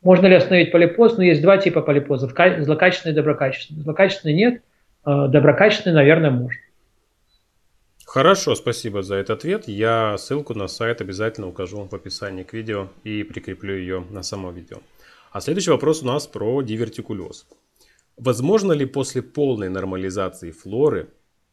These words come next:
Speaker 2: и, соответственно, слизистой кишечника и уменьшения воспаления и запора устранить многолетние выпячивания кишечника и восстановить его нормальную форму?
Speaker 1: Нет.
Speaker 2: То есть
Speaker 1: Возможно.
Speaker 2: это уже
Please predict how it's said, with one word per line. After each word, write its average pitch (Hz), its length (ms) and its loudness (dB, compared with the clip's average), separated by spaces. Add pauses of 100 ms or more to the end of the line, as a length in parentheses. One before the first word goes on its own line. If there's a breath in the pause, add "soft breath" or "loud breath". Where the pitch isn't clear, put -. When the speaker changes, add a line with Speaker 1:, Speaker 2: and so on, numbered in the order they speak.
(160)
Speaker 2:
и, 90 340 -16
соответственно, 90 500 -14
слизистой 95 400 -14
кишечника 113 760 -8
и 107 60 -12
уменьшения 104 640 -8
воспаления 98 760 -8
и 98 160 -18
запора 113 760 -4 (800)
устранить 104 580 -8
многолетние 104 600 -8
выпячивания 95 680 -10
кишечника - 580 -10
и 87 40 -10
восстановить 90 520 -14
его 92 160 -10
нормальную 85 480 -12
форму? 85 460 -18 (1160)
Speaker 1:
Нет. 123 340 2 (1500)
Speaker 2:
То - 100 -4
есть 151 100 4
Speaker 1:
Возможно. 139 160 4
Speaker 2:
это 139 140 2
уже 113 320 0